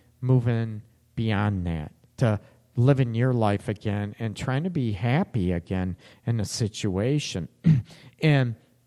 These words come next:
in Cynthia's situation with your, with the cancer, the untreatable cancer dynamics, this is a time to,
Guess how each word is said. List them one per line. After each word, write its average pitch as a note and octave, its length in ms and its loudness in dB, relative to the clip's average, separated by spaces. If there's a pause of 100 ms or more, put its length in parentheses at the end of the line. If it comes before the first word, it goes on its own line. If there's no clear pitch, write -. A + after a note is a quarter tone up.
(640)
in B2+ 460 2
Cynthia's D#3+ 560 0
situation A2 720 0
with A2 220 0 (340)
your, A#2 460 4 (240)
with B2 240 0
the A#2 80 0
cancer, B2 680 0
the F#2 80 -4
untreatable A2+ 720 0
cancer C3 520 0
dynamics, G#2 880 -2 (440)
this D3+ 260 6
is E3+ 280 2
a C3+ 80 2
time A2+ 720 2 (540)
to, A#2 760 6